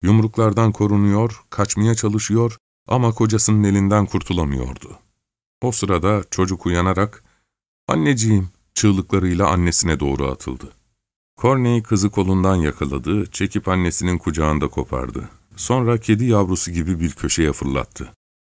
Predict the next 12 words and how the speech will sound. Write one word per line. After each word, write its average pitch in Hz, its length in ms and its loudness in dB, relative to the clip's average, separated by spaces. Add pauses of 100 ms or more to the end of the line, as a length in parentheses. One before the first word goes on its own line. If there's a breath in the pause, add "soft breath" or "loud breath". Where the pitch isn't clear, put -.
(160)
Çocuk 127 360 -4
bir 120 120 2
çığlık 104 360 0
attıktan 98 460 0
sonra 85 440 2
birkaç 90 360 0
saniye 85 440 2
sesi 85 300 0
soluğu 78 360 -2
kesildi. 65 520 -6 (800)
Marfa, 101 500 0 (560)
"Haydut, 139 500 0